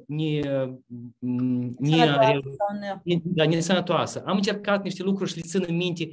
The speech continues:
Speaker 1: care nu au reușit și sunt focusat pe, pe, pe, pe greșelile care le-am făcut, pe nereușitele mele care le-am făcut. Sau, uh, sunt mai multe, uh, uh, motive de ce eu, posibil, am valoarea mea foarte joasă, să vociferez acel număr mai mare, da? Dar,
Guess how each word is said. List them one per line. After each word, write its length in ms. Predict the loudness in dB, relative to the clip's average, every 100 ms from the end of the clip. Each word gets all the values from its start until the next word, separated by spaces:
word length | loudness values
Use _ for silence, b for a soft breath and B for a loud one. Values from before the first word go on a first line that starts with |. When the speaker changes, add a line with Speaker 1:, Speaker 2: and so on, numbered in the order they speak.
| -12
Speaker 1:
care 180 | -2 2
nu 120 | 4
au 80 | 4
reușit 280 | 4 0 -2
și 60 |
sunt 120 | -6 -8
focusat 440 | -10 -2 -2 0
pe, 100 | -4
pe, 280 | -4 -4 -4 -6 -6
pe, 120 | -4
pe 80 | 0
greșelile 380 | 0 4 4
care 200 | 2 0
le-am 180 | 0 -2
făcut, 460 | -4 -4 -2 -2 B B B
pe 100 | -4 2
nereușitele 600 | 4 4 2 0 0 -2
mele 220 | -2 -2
care 180 | -6 -4
le-am 180 | -4
făcut. 440 | -4 -4 -4 -4 -10 B
Sau, 200 | -2 -2
uh, 360 | -2 -8 _ -6
sunt 100 | -2
mai 80 | 2
multe, 220 | 2 0 -6 -16 -4
uh, 460 | 0 0 -2 -4
uh, 360 | -2 0 -2 -2
motive 400 | -2 0 2 0
de 100 | 0
ce 200 | -4 -4
eu, 540 | 0 0 0 -2 -6 -14 _ _ _ _ -14
posibil, 500 | -8 -4 -4 -4 -8
am 520 | -2 2 2 0 -6
valoarea 380 | -2 2 4 4
mea 160 | 2 0
foarte 260 | -2 -4
joasă, 440 | -2 -2 -2 -6 -10 B B
să 220 | 0 0
vociferez 640 | 2 2 4 6 6 4 -6
acel 220 | 0 2
număr 260 | 4 4 4
mai 180 | 2
mare, 380 | 2 0 -2 -6
da? 260 | -8 -10 -10 B B B
Dar, 340 | 0 2 2